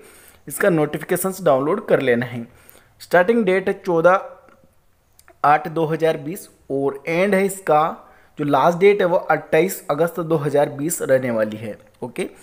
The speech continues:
तो इसके बारे में बात कर लेते हैं। यहाँ से आप डाउनलोड करना है और इसका जो नोटिफिकेशंस है वो पूरा इसके अंदर फोरम भी आपको दिया गया है, कैसे आपको अप्लाई करना वो मैं आपको बताने वाला हूँ।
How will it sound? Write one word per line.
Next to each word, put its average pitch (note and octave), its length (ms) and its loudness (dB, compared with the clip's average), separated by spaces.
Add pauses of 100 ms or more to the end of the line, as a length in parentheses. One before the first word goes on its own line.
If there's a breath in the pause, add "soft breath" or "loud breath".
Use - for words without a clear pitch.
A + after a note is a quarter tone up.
(380 loud breath)
तो C3+ 320 -6
इसके F3+ 200 -4
बारे F#3 220 4
में F3 200 -4
बात D3+ 240 2
कर G3 100 -6
लेते G3 260 -4
हैं। G3 80 -6
यहाँ E3 120 -2
से E3+ 140 0
आप C#3 140 2
डाउनलोड D3 360 0
करना F3+ 240 0
है G3 140 -2 (580 soft breath)
और C3 320 -4 (100)
इसका E3+ 260 -2
जो F#3 120 2
नोटिफिकेशंस F#3+ 800 0
है F#3+ 100 2
वो F#3 200 -4 (180)
पूरा G3 360 2
इसके F#3+ 300 -2
अंदर F3+ 220 -2
फोरम D3+ 380 0
भी E3+ 80 2
आपको E3+ 280 2
दिया F3 220 2
गया F#3 160 2
है, C4 160 -6 (100)
कैसे D#3 220 -2
आपको E3 220 2
अप्लाई E3 260 2
करना E3+ 200 0
वो E3 120 2
मैं E3 140 0
आपको D3+ 260 0
बताने C3+ 360 -2
वाला A#2 220 -4
हूँ। A2+ 160 -14